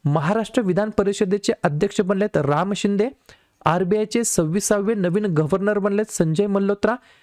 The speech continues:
बीसीसीआयचे नवीन सचिव बनलेत देवजीत सैकिया, आशियाई क्रिकेट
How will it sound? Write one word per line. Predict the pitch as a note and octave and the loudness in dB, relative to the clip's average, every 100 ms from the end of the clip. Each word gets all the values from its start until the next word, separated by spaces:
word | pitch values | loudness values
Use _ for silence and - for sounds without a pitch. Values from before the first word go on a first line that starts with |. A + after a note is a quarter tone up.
| _ - | _ -4
बीसीसीआयचे | C#3 F3 A3 - A3 A3+ A#3 | 0 0 -2 0 0 0 0
नवीन | G3 F#3 A3 | 0 0 -2
सचिव | G#3+ F3 D#3 G#3+ | -2 -2 0 0
बनलेत | G3 G3+ G3 | 0 0 0
देवजीत | C3+ D#3+ F3 F3+ G#3 A3 | 0 0 0 -2 -2 -2
सैकिया, | - G3 F#3 G#3 G#3+ - - _ _ - - | 0 -2 -2 -2 -2 -4 -16 _ _ -6 -2
आशियाई | E3 G3+ A3+ A#3+ | 0 0 0 0
क्रिकेट | A#3+ F#3+ A3+ | -2 0 0